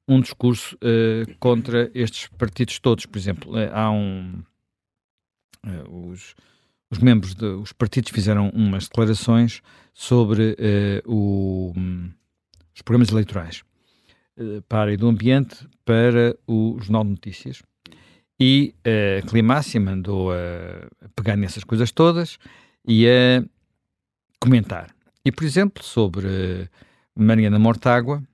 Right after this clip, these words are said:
eh, escreve, eh, "Atira areia para os olhos e não vai à raiz do problema. Eh, apesar de saber que é preciso colocar a vida acima do lucro,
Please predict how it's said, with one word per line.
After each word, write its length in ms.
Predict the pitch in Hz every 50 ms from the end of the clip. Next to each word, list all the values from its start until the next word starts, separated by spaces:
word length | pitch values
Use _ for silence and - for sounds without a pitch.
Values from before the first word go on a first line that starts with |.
| _ _ _ _ _ _
eh, 160 | - 104 101 101
escreve, 520 | 95 - - 120 113 113 120 113 - - - _ _ _ _ _ _ _ _ _ _ _ _ _ _ _ _ _ _ _ _ _ _ _ _ _
eh, 460 | 117 113 107 107 104 98 92 92 98 90 - _ _ _ _ _ _ _ -
"Atira 400 | 160 - _ - 185 165 143 139
areia 260 | 127 113 127 139 131
para 160 | 123 - 127 123
os 160 | 113 90 104
olhos 540 | 107 113 123 123 113 98 - - - - _ _ -
e 120 | 131 123
não 200 | 123 131 127 110
vai 280 | 87 85 113 120 117 113
à 40 |
raiz 260 | 107 95 107 110 104 95
do 100 | 113 104
problema. 580 | - 120 110 90 90 92 87 80 78 76 - _ _ _ _ _ _ _ _ _ _ _ _ _ _ -
Eh, 540 | 110 104 104 101 101 101 98 95 95 95 92 90 _ _ _ _
apesar 540 | - 143 - - 123 110 98 165 190 196 190
de 100 | - -
saber 480 | - - - 135 107 90 127 156 160
que 140 | - - 131
é 20 | 117
preciso 400 | - - - - 165 147 - -
colocar 400 | - 123 107 - - 139 139 123
a 60 | 113
vida 260 | 101 90 127 143 -
acima 300 | 120 101 - - 139 131
do 160 | 110 104 104 98
lucro, 400 | 107 117 - - - - -